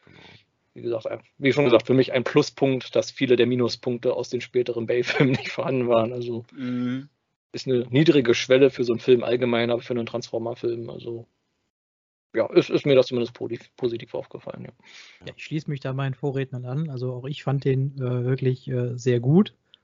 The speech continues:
Speaker 4: Und, ähm, man kann quasi auch, um, um Spoiler zu vermeiden, quasi sagen, der nimmt sich sehr, sehr vieles, was in Bumblebee funktioniert hat und auch sehr, sehr vieles, was so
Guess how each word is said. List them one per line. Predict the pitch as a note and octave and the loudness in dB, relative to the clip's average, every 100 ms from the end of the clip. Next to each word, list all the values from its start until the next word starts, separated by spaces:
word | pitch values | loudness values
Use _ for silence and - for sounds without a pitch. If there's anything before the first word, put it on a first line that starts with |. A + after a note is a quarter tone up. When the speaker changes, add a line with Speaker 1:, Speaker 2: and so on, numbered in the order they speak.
| _ _ | _ _
Speaker 4:
Und, | C#3+ C3+ B2+ | 2 4 4
ähm, | B2 B2 B2 | 4 2 0
man | B2 B2+ | -2 0
kann | C#3+ C3+ | 2 2
quasi | C3+ C#3 C3 | 2 0 2
auch, | C3+ C3+ | 0 0
um, | C3 B2+ C3+ | 0 0 -4
um | - C3+ C3+ C3 | -2 0 0 -2
Spoiler | - C#3 C#3 | -2 2 4
zu | C3+ C3 | 2 0
vermeiden, | C3+ C3 C3 C3+ | 2 4 4 2
quasi | C3 B2+ | 2 2
sagen, | B2+ C3 C3 | 4 6 6
der | A#2+ | 6
nimmt | C3+ D#3 | 4 4
sich | C#3+ - | 0 0
sehr, | C#3+ D3 | 6 8
sehr | C#3+ C#3 | 8 6
vieles, | - D3 C#3 - | 6 4 4 4
was | C3 | 2
in | C3+ B2+ | 4 4
Bumblebee | B2 D#3 D3 C#3+ | 6 6 6 4
funktioniert | C#3 D3 D3 - C3+ C#3 C3+ | 4 2 4 4 4 4 4
hat | C3+ | 0
und | B2+ | 0
auch | A#2+ B2 | -4 2
sehr, | C3 C#3 | 4 6
sehr | C3+ | 4
vieles, | C3 C3+ C3 B2+ | 4 2 2 4
was | C3 C3 | 2 4
so | C3 B2+ | 4 2